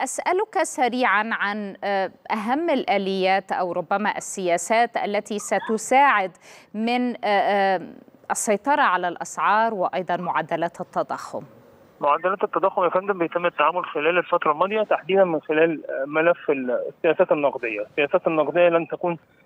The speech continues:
Speaker 2: بالشكل الكبير أو المؤثر الكبير في احتواء التضخم، ولكن تدخل السياسات المالية سيكون مطلوب. السياسات المالية هتكون من خلال أدوات كتير زي عمليات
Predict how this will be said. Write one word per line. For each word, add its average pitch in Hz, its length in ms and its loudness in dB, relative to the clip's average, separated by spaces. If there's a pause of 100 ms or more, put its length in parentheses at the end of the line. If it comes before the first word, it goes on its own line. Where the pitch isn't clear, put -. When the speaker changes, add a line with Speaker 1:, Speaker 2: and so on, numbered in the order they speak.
(140)
Speaker 2:
بالشكل 156 360 2
الكبير 147 480 -2 (300)
أو 135 160 6
المؤثر 151 500 2
الكبير 143 360 2 (100)
في 165 120 2
احتواء 147 260 2
التضخم، 120 400 -2
ولكن 175 380 2
تدخل 170 440 0 (420)
السياسات - 360 -2
المالية 156 380 2
سيكون 147 380 -2 (400)
مطلوب. 135 380 0
السياسات 151 360 -4
المالية 143 420 2
هتكون 151 320 -2
من 139 120 -2
خلال 143 280 0
أدوات 135 340 0
كتير - 340 0 (320)
زي 135 260 0
عمليات 127 460 -2